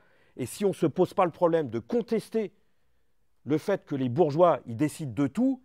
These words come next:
il faut que nous, on décide quelque chose. Il faut que nous, on ait notre mot à dire. Il faut que nous, on mette notre nez dans les affaires de la bourgeoisie, dans les affaires des conseils d'administration. Sinon, on sera réduit toujours à payer, à payer et à lutter, et à lutter,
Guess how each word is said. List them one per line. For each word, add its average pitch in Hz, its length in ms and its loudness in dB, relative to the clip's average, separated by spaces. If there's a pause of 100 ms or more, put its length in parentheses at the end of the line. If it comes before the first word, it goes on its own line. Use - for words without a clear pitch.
(140)
il - 80 -14
faut 156 160 -4
que - 140 -12
nous, 285 160 6
on 143 120 0
décide 113 320 -10
quelque 104 240 -10
chose. 85 200 -18 (360)
Il - 60 -14
faut 160 160 -2
que 175 100 -6
nous, 285 80 4
on 226 180 4
ait 170 100 2
notre 151 240 -2
mot 190 200 2
à 143 80 4
dire. 123 240 -10 (240)
Il 135 80 -10
faut 175 160 -4
que 180 80 -10
nous, 277 80 -2
on 240 120 -2
mette 175 240 0
notre 135 280 -6
nez 233 360 -2
dans 135 180 -8
les 135 180 -2
affaires 180 380 2 (240)
de 135 80 -6
la 139 120 -4
bourgeoisie, 120 440 -10 (240)
dans 127 100 -2
les 139 160 2
affaires 190 300 6
des 175 140 -2
conseils 156 340 -8
d'administration. 131 680 -8 (240)
Sinon, 247 520 2 (580)
on 147 100 -10
sera 151 220 -2
réduit 165 460 0
toujours 175 500 -2
à 123 100 -2
payer, 175 480 0 (160)
à 127 100 0
payer 165 460 -4
et 120 80 -8
à 123 80 -2
lutter, 127 500 -6
et 123 80 -8
à 123 60 -4
lutter, 131 400 -8